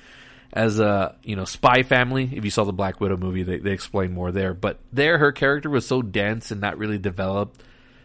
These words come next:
that it was, I kinda felt it was a letdown. But the moment she shows up here in Hawkeye, and they get into more of her story and what happened to her post the Thanos snap, it gets really interesting real quick.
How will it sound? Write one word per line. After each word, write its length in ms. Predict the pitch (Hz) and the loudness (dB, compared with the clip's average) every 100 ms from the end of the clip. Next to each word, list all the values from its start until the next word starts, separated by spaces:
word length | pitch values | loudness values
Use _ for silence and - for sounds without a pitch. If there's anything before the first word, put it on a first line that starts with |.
| _ | _
that 140 | 110 107 | 0 2
it 40 | |
was, 300 | 110 104 - - | 2 0 -6 -6
I 100 | 113 | 0
kinda 220 | 120 131 | 2 2
felt 180 | 135 127 | 4 2
it 40 | |
was 140 | 127 110 | 4 2
a 40 | |
letdown. 600 | 98 101 - 120 123 135 - - _ _ | 0 0 0 2 2 0 -8 -20 _ _
But 120 | 139 127 | -2 2
the 60 | |
moment 260 | 123 214 247 | 2 2 2
she 120 | 170 | 0
shows 260 | - 151 123 | 4 4 4
up 100 | - | 0
here 140 | 113 | -2
in 80 | 98 | -2
Hawkeye, 600 | - 143 165 - 80 - - - - - - _ - | -2 0 0 0 -6 -8 -16 -20 -20 -20 -20 _ -8
and 180 | 120 | 0
they 100 | 135 | 2
get 140 | 135 143 | 4 2
into 220 | 127 117 | 2 -2
more 300 | 98 107 120 | 0 2 2
of 100 | 98 | 4
her 160 | 123 151 | 2 2
story 560 | - 104 95 90 71 | 0 2 2 0 -4
and 140 | 101 104 | -4 -2
what 140 | 113 | 0
happened 280 | 110 - 104 | 2 0 -2
to 100 | 95 | -4
her 240 | 113 143 127 | 0 0 0
post 500 | - 104 101 - - - - - | 0 -2 -2 -8 -20 -20 -20 -8
the 100 | 104 | -4
Thanos 460 | - 120 139 120 | 0 0 2 0
snap, 460 | - 101 87 57 - - - - _ | -4 -8 -8 -10 -16 -20 -20 -20 _
it 100 | 160 | 2
gets 360 | 175 123 - - | 6 4 4 -8
really 540 | 107 107 131 165 143 104 | -4 2 4 6 4 2
interesting 480 | 95 98 - 92 | -2 -8 -8 -6
real 240 | 95 113 101 | 0 2 2
quick. 320 | - 90 | 0 -4